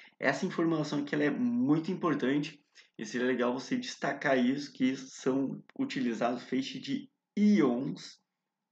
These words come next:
trivalentes, né? Trivalentes quer dizer mais três e do elemento galho, e aplicado no carbono do diamante. Então, a gente tem um desenho aqui que não vai ajudar muita coisa na questão, né? Eu acho que tem uma dica aqui, que é o site de que eles fazem referência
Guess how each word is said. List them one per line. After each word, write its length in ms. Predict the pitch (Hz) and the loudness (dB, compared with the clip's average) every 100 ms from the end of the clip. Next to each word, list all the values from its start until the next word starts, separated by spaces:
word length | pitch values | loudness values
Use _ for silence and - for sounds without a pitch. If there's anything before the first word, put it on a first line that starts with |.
| _ - _ _ - | _ -20 _ _ -2
trivalentes, 840 | 180 190 214 165 151 127 101 104 | -2 0 0 2 4 4 0 -4
né? 140 | 117 123 | -4 -4
Trivalentes 540 | - 143 139 135 143 | -2 -2 2 0 -2
quer 120 | - | -2
dizer 380 | 127 131 139 151 _ - - _ - | 2 2 2 -4 _ -20 -20 _ -4
mais 360 | 113 131 156 156 | 0 2 0 0
três 480 | 131 135 147 147 - | 2 4 2 -2 -4
e 80 | 139 | 0
do 80 | |
elemento 340 | 139 135 143 135 | 2 2 0 0
galho, 420 | 120 120 104 104 _ _ _ _ | 2 2 0 -4 _ _ _ _
e 120 | - 156 | -2 0
aplicado 640 | 143 165 156 123 120 123 | 0 -2 -2 0 2 2
no 140 | 127 | -2
carbono 640 | 127 143 131 104 107 113 120 | 0 0 0 0 -2 -2 -4
do 240 | 104 107 | -4 -4
diamante. 560 | 101 120 95 65 - - _ _ _ _ _ _ | -2 -2 -4 -8 -14 -20 _ _ _ _ _ _
Então, 220 | 127 131 | -4 0
a 80 | 123 | -2
gente 100 | 117 | -2
tem 80 | 123 | -6
um 100 | 117 | -2
desenho 480 | 123 123 104 113 120 | 2 2 0 -2 0
aqui 300 | 135 - 156 | -2 -4 -4
que 100 | 196 | -2
não 220 | 180 180 | 0 0
vai 180 | 139 123 | 0 0
ajudar 420 | 117 107 107 117 | 0 -2 -2 0
muita 320 | 107 98 - | -2 -4 -6
coisa 360 | - 107 104 101 | -6 -4 -4 -4
na 100 | 113 | -6
questão, 580 | - 95 - - 143 147 | -4 -6 -4 -2 0 2
né? 280 | 123 135 - _ _ - - _ | 2 0 -6 _ _ -20 -20 _
Eu 80 | - | 0
acho 200 | 120 120 | 0 -2
que 60 | - | -2
tem 100 | 123 | 0
uma 240 | 123 123 | 2 0
dica 320 | 117 113 104 | -2 -6 -8
aqui, 200 | 104 107 | -8 -8
que 140 | 101 117 | -4 -2
é 60 | |
o 100 | 113 | 0
site 640 | 92 - - 113 143 143 - | -4 -6 0 0 0 -6 -12
de 80 | |
que 140 | - 117 | -8 -6
eles 180 | 107 104 | -6 -2
fazem 320 | 117 110 120 | -2 0 -2
referência 640 | 117 113 113 113 107 - | -4 -2 -2 -2 -6 -10